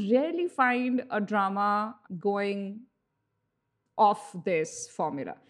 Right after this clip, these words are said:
I'm trying to think of dramas that may have subverted this formula somewhat. And honestly, the only one I can think of at this point is Run On,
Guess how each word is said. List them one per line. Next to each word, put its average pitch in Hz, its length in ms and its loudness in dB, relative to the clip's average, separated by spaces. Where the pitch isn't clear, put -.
I'm 254 120 6
trying 370 180 2
to 494 60 -4
think 339 260 -6
of 302 340 0
dramas 233 460 2
that 220 180 -2
may 202 140 -2
have 226 160 -2
subverted 190 680 -4
this 262 180 -4
formula 262 400 2
somewhat. 254 800 0
And 226 260 -2
honestly, 294 440 0
the 302 120 -4
only 247 280 2
one 285 160 0
I 269 40 0
can 269 140 -4
think 214 240 -6
of 226 220 -2
at 190 160 -6
this 202 180 -4
point 240 480 -2
is 190 380 -4
Run 165 180 -2
On, - 300 -6